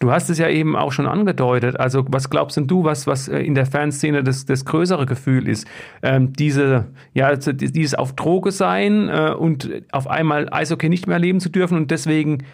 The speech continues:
auf den Restart zu brennen? Oder glaubst du wirklich, ähm, dass es so eine Art Entwöhnung gibt, dass die Fans sagen, „Okay,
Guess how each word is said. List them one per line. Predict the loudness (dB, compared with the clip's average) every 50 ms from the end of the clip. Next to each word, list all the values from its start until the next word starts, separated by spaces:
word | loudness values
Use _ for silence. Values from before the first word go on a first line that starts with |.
| -14 -6 -2
auf | -2 0 0
den | 2 2 4
Restart | 4 4 2 2 0 0 -2 -2 -2 -2
zu | -4 -4 -4
brennen? | -4 -2 -2 0 2 2 2 2 0 -2 -6 -20 -8 -4
Oder | 0 0 0
glaubst | 0 0 -2 -2 -2 -2
du | -2 0
wirklich, | 0 0 0 0 0 0 -2 -2 -4 -2
ähm, | 0 2 2 2 2 0
dass | 0 -2 -2
es | -2 -2
so | 0 0
eine | 2 2 2
Art | 0 0 -2 0 0
Entwöhnung | 2 2 2 2 4 4 4 4 4 2
gibt, | 2 0 -2 -4 -8 -4 -2
dass | -2 -2 -2 -4 -8 -12 -8
die | -4 -4 -2
Fans | -2 -2 -2 -2 -2 -2
sagen, | 0 0 2 2 2 0 -2
„Okay, | -2 -2 -2 -2 0 0 0 0 -2